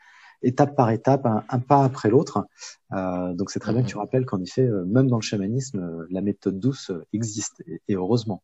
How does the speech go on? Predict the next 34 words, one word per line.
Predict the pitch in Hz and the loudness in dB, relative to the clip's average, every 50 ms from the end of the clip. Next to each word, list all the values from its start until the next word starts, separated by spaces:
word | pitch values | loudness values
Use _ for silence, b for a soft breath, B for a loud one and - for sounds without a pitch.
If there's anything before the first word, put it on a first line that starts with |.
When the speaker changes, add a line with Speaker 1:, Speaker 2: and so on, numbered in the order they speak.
| _ _ | _ _
Speaker 1:
<laughs> | - 123 104 - - - _ _ _ _ _ _ _ _ b b b b b b b _ - | -4 -2 -2 -4 -8 -14 _ _ _ _ _ _ _ _ b b b b b b b _ -6
Speaker 2:
Mhm, | 107 98 92 90 92 | -6 -6 -6 -8 -10
tout | - - - - - 101 | -14 -16 -12 -6 -6 -6
à | |
fait. | 101 - 98 - - _ _ _ _ b b b b b b b _ - | -6 -6 -10 -12 -14 _ _ _ _ b b b b b b b _ -4
Et | 110 101 | -2 -2
du | 101 104 | -2 0
coup, | - 131 131 | 0 2 4
voilà, | 127 117 117 120 | 6 6 6 6
donc | 110 107 104 - | 4 2 0 0
c'est | - 110 | 0 0
moi, | 107 113 113 | 2 2 2
c'est, | 107 - - 107 104 104 | 0 -2 -4 -4 -4 -4
c'est | 104 - - 120 | -4 -4 -2 0
lui, | 127 131 135 | 2 4 4
en | 117 | 4
fait, | 107 123 | 2 2
qui | 120 117 | 0 0
a | 104 | 0
commencé | 107 113 113 113 107 123 | 0 2 2 2 2 0
à, | 113 104 - - _ | -2 -2 -6 -10 _
commencé | _ - 120 120 120 - | _ 2 4 4 4 2
à | 127 | -2
planter | 123 120 110 104 - 120 | -2 -2 -4 -2 -4 -6
ses | 104 - 110 | -4 -2 -2
graines, | 104 110 113 117 113 107 104 | 2 2 4 4 4 2 2
euh, | 98 98 95 95 90 | 0 0 -2 -4 -4
avec | 90 98 - - | -6 -8 -10 -8
le, | 104 101 95 92 92 | -6 -6 -4 -4 -4
le | 92 95 104 | 0 4 6
mot | 110 120 127 123 | 8 8 8 6
chamanisme, | 120 - 117 110 110 113 131 156 160 147 120 | 4 2 2 4 4 4 2 2 0 0 -2
en | 104 | -4
fait. | 104 - 123 131 127 | -2 -4 -4 -4 -4